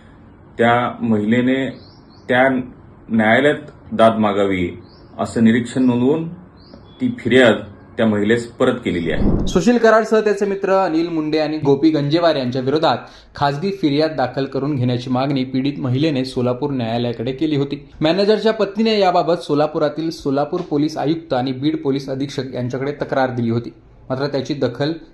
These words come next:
Speaker 2: घेतली गेली नसल्याचा आरोप केला गेला. त्यामुळे पीडित महिलेने सोलापूर जिल्हा व सत्र न्यायालयात दाद मागितली होती, मात्र यावर कोर्टाने निर्णय देत संपूर्ण घटनाक्रम हा बीड जिल्ह्यातील असल्याने सोलापूरच्या हद्दीत गुन्हा दाखल करता येणार नाही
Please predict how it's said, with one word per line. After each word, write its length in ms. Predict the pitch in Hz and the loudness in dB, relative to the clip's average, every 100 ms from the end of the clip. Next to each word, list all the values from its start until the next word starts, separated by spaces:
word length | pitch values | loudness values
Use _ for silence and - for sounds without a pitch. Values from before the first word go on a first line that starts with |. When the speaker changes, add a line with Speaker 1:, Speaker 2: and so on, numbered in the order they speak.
| - | -6
Speaker 2:
घेतली 320 | 131 143 185 | -4 -2 -2
गेली 180 | 190 175 | 0 0
नसल्याचा 440 | 160 127 143 135 127 | -2 -2 -2 0 -2
आरोप 300 | 110 120 - | -2 -4 0
केला 180 | 131 | 0
गेला. 180 | 120 113 - - - - | 0 -2 -8 -14 -8 0
त्यामुळे 180 | 170 | 0
पीडित 360 | 190 185 196 233 | 2 2 2 2
महिलेने 460 | 196 190 190 180 180 | 2 2 2 -2 -4
सोलापूर 440 | 165 151 156 165 | -2 0 0 -2
जिल्हा 320 | 139 135 147 | -2 0 0
व 120 | 156 | 0
सत्र 300 | 156 139 147 | -2 -4 -4
न्यायालयात 360 | 151 131 135 139 | -2 -2 0 -2
दाद 280 | 131 131 147 | -2 -2 0
मागितली 380 | 151 139 143 156 | -4 -4 -4 -4
होती, 300 | 143 139 143 - - - | -4 -4 -12 -20 -14 -8
मात्र 160 | 135 | -4
यावर 320 | 135 135 139 | 0 0 0
कोर्टाने 480 | 143 131 123 143 156 | -2 -4 -4 -2 -2
निर्णय 360 | 151 127 151 185 | -4 -2 -2 0
देत 540 | 131 - - - - | -2 -4 -12 -20 -8
संपूर्ण 480 | - 170 170 196 208 | -2 0 0 0 0
घटनाक्रम 600 | 156 143 185 190 165 151 | 0 -2 -2 -2 -2 -2
हा 120 | 131 | -2
बीड 280 | 147 139 160 | -2 0 0
जिल्ह्यातील 480 | 147 151 143 139 147 | 0 -2 -2 -2 -4
असल्याने 400 | 127 - 180 127 107 - - | -4 -2 0 -2 -6 -14 -20
सोलापूरच्या 600 | - 165 185 196 208 202 175 | -2 2 4 4 0 0 0
हद्दीत 320 | 147 147 160 | 0 -2 -2
गुन्हा 260 | 147 131 143 | -2 -2 -2
दाखल 360 | 131 120 139 135 | -2 -2 -4 -4
करता 320 | 123 - 120 | -4 -2 -2
येणार 380 | 113 123 120 117 | -2 -2 -2 -2
नाही 340 | 131 135 | -2 -4